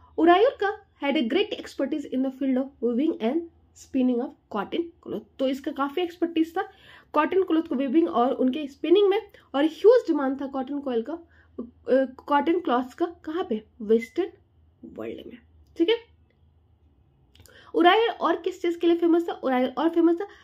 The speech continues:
अजागिया मनायाला पेरुमल टेम्पल के लिए, अजागिया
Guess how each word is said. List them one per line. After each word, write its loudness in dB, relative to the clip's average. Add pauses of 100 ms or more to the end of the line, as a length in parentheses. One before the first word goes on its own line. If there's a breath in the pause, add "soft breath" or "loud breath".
(120)
अजागिया 4
मनायाला 2
पेरुमल -2
टेम्पल -10
के -18
लिए, -16
अजागिया 0